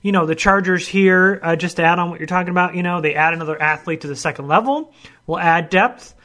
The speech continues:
as a linebacker who can run sideline to sideline on passing downs, and Nick Niemann will be a core special teams player. This is a guy that can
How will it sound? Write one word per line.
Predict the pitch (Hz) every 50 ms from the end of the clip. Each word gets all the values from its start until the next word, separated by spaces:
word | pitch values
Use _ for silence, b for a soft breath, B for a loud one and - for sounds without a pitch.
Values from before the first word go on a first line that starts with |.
| b b b
as | b 170 156
a | 165
linebacker | 160 160 165 180 196 196 226 240 262 277
who | 240 214 202
can | 165 185 170
run | 175 175 170 165
sideline | - 185 180 180 175 175 175
to | 175
sideline | 156 - 185 180 175 180 170
on | 170 165
passing | - 180 202 214 208 - 180
downs, | 165 170 175 175 170 160
and | 165 160 160
Nick | 185 185 185 185
Niemann | 196 226 208 175 165 175 175 185 - - -
will | 165 170 165
be | 156 180 170
a | 170 165
core | 170 - - 160 160 156
special | - - 175 170 - 175
teams | - - 185 196 190
player. | - - 139 123 117 120
This | 135 135 -
is | 160
a | 160
guy | 147 156 151 156
that | 156 156 151
can | - 151 151 143